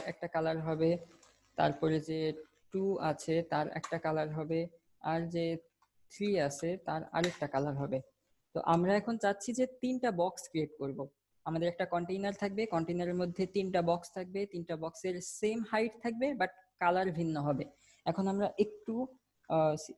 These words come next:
আমাদের ফাইলে যেয়ে দেখি, একদম পুরো blank, আমাদের ফাইলের মধ্যে কিছু নেই।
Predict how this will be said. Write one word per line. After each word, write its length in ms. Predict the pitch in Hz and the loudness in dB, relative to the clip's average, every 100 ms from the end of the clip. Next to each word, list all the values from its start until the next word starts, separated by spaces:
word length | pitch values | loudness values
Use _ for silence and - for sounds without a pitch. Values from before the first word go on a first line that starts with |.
| - | -4
আমাদের 480 | 165 165 165 165 160 - _ _ _ _ _ _ _ - | 0 2 2 2 -2 -10 _ _ _ _ _ _ _ -4
ফাইলে 280 | 165 175 | 0 0
যেয়ে 180 | 165 160 | 0 0
দেখি, 280 | 151 151 180 | 0 0 0
একদম 300 | 160 156 175 | 0 2 0
পুরো 280 | 175 202 196 | 2 6 6
blank, 340 | 156 160 185 | 6 2 2
আমাদের 360 | 151 151 160 156 - - _ | 0 2 2 0 -6 -20 _
ফাইলের 240 | 160 160 160 | 0 2 2
মধ্যে 240 | 156 156 | 0 -2
কিছু 300 | 156 165 - | -2 -4 -2
নেই। 280 | 175 180 196 | 0 0 -2